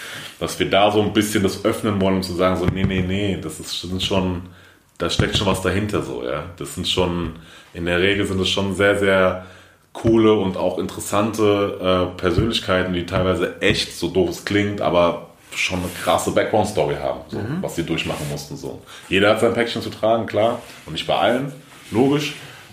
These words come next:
Speaker 1: aber, ähm, das ist schon krass, zum Teil, so, und das, das ist ja auch das Ding, warum wir es machen,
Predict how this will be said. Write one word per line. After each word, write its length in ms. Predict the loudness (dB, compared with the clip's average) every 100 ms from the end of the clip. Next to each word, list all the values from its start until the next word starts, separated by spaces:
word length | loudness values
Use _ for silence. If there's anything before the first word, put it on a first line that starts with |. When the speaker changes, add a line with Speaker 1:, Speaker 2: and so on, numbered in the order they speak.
| _
Speaker 1:
aber, 880 | 2 4 4 4 4 2 0 -2 -2
ähm, 300 | -4 -6 -8 -12 -18 -20 _ _ _ _ -16
das 100 | -8
ist 100 | -2
schon 220 | 0 0
krass, 260 | 2 0 0 -8 -6 -4 -4 -14 -20 -20 -16
zum 200 | -6 -4
Teil, 260 | -2 -2 -4 -12 -20 _ -16
so, 200 | -12 -12 -10
und 180 | -6 -4
das, 400 | -4 -8 -12 -18 -20 -20 -20 -20 -20 -20 -20 -20 -10 -6
das 120 | -4
ist 60 | 2
ja 80 | 2
auch 140 | 2
das 180 | -2 -2
Ding, 240 | 0 0 0
warum 180 | -2
wir 80 | -4
es 80 | -6
machen, 260 | -8 -8